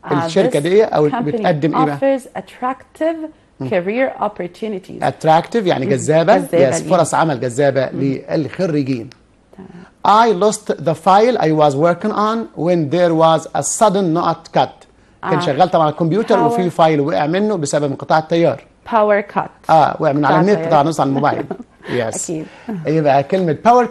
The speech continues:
Speaker 2: cut انقطاع التيار الكهربي. آه، أحبائي أكيد طبعا هنا يعني، آه، we hope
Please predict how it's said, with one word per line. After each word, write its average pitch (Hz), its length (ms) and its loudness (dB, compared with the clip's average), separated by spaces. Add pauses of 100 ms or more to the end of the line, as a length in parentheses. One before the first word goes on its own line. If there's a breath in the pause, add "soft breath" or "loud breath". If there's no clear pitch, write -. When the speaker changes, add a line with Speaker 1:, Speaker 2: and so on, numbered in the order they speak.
Speaker 2:
cut 208 180 2
انقطاع 156 360 -2
التيار 151 240 2
الكهربي. 131 440 -2 (760 loud breath)
آه، 160 220 4
أحبائي 247 440 2
أكيد 277 200 0
طبعا 240 380 2
هنا 240 120 2
يعني، 208 380 2
آه، 180 220 -2
we 208 220 0
hope 196 360 2